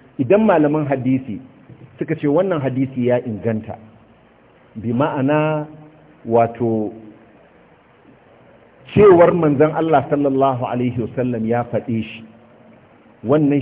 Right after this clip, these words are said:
shine mafi rinjaye, mafi tabbas. Idan tare da yiwuwar cewar dukkan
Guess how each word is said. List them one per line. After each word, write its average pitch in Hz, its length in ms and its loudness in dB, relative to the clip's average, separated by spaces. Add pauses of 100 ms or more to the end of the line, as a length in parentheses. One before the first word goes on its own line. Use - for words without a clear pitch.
(120)
shine 139 240 -2
mafi 123 320 -4
rinjaye, 123 500 0
mafi 110 380 -8
tabbas. 90 320 -10 (1900)
Idan 208 600 4 (240)
tare 160 320 6
da 175 120 6
yiwuwar 156 520 4 (1120)
cewar 135 440 4 (640)
dukkan 156 920 0